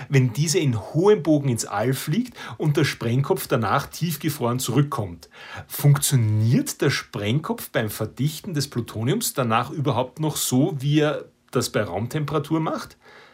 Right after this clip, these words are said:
Für diesen Test hätte der Sprengkopf im Bohrloch mit Trockeneis tiefgefroren werden sollen. Aber ice cap wartet immer noch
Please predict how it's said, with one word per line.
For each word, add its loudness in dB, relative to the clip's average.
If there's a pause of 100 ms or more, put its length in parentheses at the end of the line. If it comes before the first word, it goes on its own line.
(420)
Für 2
diesen 0
Test 2
hätte 2
der 0
Sprengkopf -2
im -4
Bohrloch 2
mit -2
Trockeneis 0
tiefgefroren -4
werden -6
sollen. -4 (600)
Aber 4 (340)
ice 2
cap 4 (120)
wartet -4
immer 4
noch 0